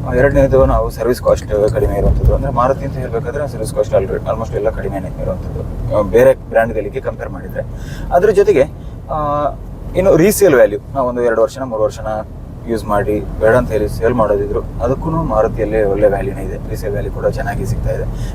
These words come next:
ಬೇರೆ ಬೇರೆ ಬ್ರ್ಯಾಂಡ್‌ಗಳಿಗೆ ಕಂಪೇರ್ ಮಾಡಿದ್ರೆ. ಇದೆಲ್ಲ, ಆ, ವಿಚಾರಗಳನ್ನ ನಾವು ಕಂಪೇರ್ ಮಾಡ್ಬೇಕಂತ ಹೇಳಿದ್ರೆ Brezza ಅದರಲ್ಲೂ ಪರ್ಫಾರ್ಮೆನ್ಸ್ ಆಗಿರ್ಬೋದು, ಪವರಲ್ಲಿ ಆಗಿರ್ಬೋದು, ಎಲ್ಲ ವಿಚಾರದಲ್ಲಿ, ಆ, ನಂಬರ್ ಒನ್ ಅಂತಾನೆ ಹೇಳ್ಬೋದು. ಇದು ನಿತೀಶ್ ಅವರ ಕೆಲವೊಂದು ಮಾತುಗಳಾಯ್ತು.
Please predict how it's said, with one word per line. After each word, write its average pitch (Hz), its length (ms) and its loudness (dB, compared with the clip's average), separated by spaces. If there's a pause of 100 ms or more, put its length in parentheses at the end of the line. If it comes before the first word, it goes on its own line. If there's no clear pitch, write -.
ಬೇರೆ 123 140 6
ಬೇರೆ 120 140 6
ಬ್ರ್ಯಾಂಡ್‌ಗಳಿಗೆ 107 460 -2
ಕಂಪೇರ್ 104 320 -6
ಮಾಡಿದ್ರೆ. 95 460 -4 (840)
ಇದೆಲ್ಲ, 202 220 6 (520)
ಆ, 147 140 0
ವಿಚಾರಗಳನ್ನ 143 540 -2
ನಾವು 127 160 2
ಕಂಪೇರ್ 131 240 2
ಮಾಡ್ಬೇಕಂತ 113 400 0
ಹೇಳಿದ್ರೆ 143 400 4
Brezza 127 420 2
ಅದರಲ್ಲೂ 110 460 2 (320)
ಪರ್ಫಾರ್ಮೆನ್ಸ್ 113 460 -6
ಆಗಿರ್ಬೋದು, 107 560 0
ಪವರಲ್ಲಿ 110 400 2
ಆಗಿರ್ಬೋದು, - 440 -6
ಎಲ್ಲ 165 120 4
ವಿಚಾರದಲ್ಲಿ, 120 420 0 (460)
ಆ, 110 240 -2
ನಂಬರ್ 113 280 0
ಒನ್ 110 120 2
ಅಂತಾನೆ 107 220 0
ಹೇಳ್ಬೋದು. 104 440 -4 (840)
ಇದು 127 260 6
ನಿತೀಶ್ 120 400 -4
ಅವರ 117 220 2 (320)
ಕೆಲವೊಂದು 107 260 2
ಮಾತುಗಳಾಯ್ತು. - 540 -6